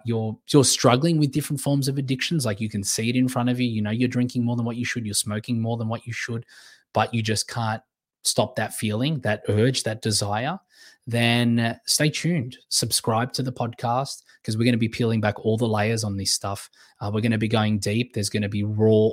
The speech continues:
authentic conversations around it, where, you know, we're gonna normalize the conversation around addiction. Uh, you know, whether you're stuck with social media and switching off, whether you're,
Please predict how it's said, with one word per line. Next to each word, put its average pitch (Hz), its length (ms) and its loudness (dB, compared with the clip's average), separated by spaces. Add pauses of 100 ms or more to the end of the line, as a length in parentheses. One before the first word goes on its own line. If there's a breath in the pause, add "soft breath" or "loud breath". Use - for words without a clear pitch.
authentic 110 420 -4
conversations 104 720 -4
around 107 340 -4
it, 151 120 0 (400 loud breath)
where, 104 440 4
you 123 120 6
know, 104 80 4
we're 127 100 4
gonna 131 140 6
normalize 120 720 4
the 113 100 -4
conversation 107 640 -2
around 101 380 -2
addiction. 107 560 -6 (580 soft breath)
Uh, 110 120 -2
you 107 180 0
know, 98 160 0
whether 110 260 0
you're 104 280 2
stuck - 440 2
with 107 160 0
social 110 340 2
media 107 280 0
and 101 100 -2
switching 104 380 -4
off, 104 180 -6
whether 104 200 -4
you're, 104 320 0